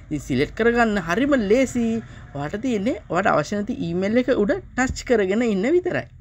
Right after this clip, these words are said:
තප්පර දෙක තුනක් ටච් කරන් ඉන්නකොටම ඒ ඊමේල් එක සිලෙක්ට් වෙනවා. ඔයාට පේනව නේද? හයිලයිට් වෙලා, තද නිල් පාටින් හයිලයිට් වෙලා, වම් පැත්තෙන් අර ලෝගෝ එක වෙනස් වෙලා හරි එක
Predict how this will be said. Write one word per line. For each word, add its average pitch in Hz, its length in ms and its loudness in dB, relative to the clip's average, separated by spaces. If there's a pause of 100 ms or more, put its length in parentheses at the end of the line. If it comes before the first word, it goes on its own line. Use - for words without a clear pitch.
(580)
තප්පර 185 440 0
දෙක 208 200 2
තුනක් 214 320 -2
ටච් 156 240 -4
කරන් 220 220 0 (140)
ඉන්නකොටම 196 540 2 (680)
ඒ 196 220 0 (140)
ඊමේල් 196 400 2
එක 349 160 -2
සිලෙක්ට් 233 460 2
වෙනවා. 131 260 -2 (100)
ඔයාට 170 260 -2
පේනව 190 180 -2
නේද? 214 220 -2
හයිලයිට් 190 480 0
වෙලා, 202 180 0 (280)
තද 170 240 -4
නිල් 185 240 -4
පාටින් 180 280 -2
හයිලයිට් 208 460 0
වෙලා, 214 220 2 (360)
වම් 151 300 -2
පැත්තෙන් 196 500 -4 (320)
අර 151 160 -6
ලෝගෝ 180 540 2
එක - 80 -4 (100)
වෙනස් 196 320 -2
වෙලා 359 160 2
හරි 247 400 -2
එක 269 80 -6